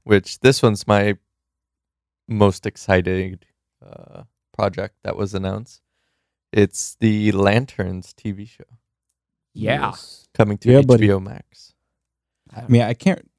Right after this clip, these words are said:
Speaker 4: I can't remember how long they've been talking about trying to get a, a movie going, and then
Speaker 3: For a long
Speaker 4: it wasn't a
Speaker 3: time.
Speaker 4: movie, then it turned, it turned into a T V show, and then it was
Speaker 2: Procedural cop show, but with
Speaker 3: Mm-hmm.
Speaker 2: Green Lanterns. So
Speaker 4: and it was, like, completely removed, and then now they're bringing it back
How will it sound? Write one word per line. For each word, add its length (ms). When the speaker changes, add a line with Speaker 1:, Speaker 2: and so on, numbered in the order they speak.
Speaker 4:
I 60
can't 200
remember 260
how 120
long 240
they've 160
been 120
talking 240
about 120
trying 140
to 60
get 100
a, 100
a 100
movie 380
going, 360
and 120
then 140
Speaker 3:
For 140
a 20
long 240
Speaker 4:
it 60
wasn't 240
a 20
Speaker 3:
time. 100
Speaker 4:
movie, 160
then 120
it 120
turned, 160
it 60
turned 160
into 160
a 40
T 200
V 120
show, 300
and 120
then 300
it 140
was 180
Speaker 2:
Procedural 560
cop 260
show, 360
but 220
with 120
Speaker 3:
Mm-hmm. 160
Speaker 2:
Green 200
Lanterns. 600
So 320
Speaker 4:
and 80
it 40
was, 120
like, 160
completely 360
removed, 640
and 160
then 500
now 200
they're 100
bringing 280
it 100
back 260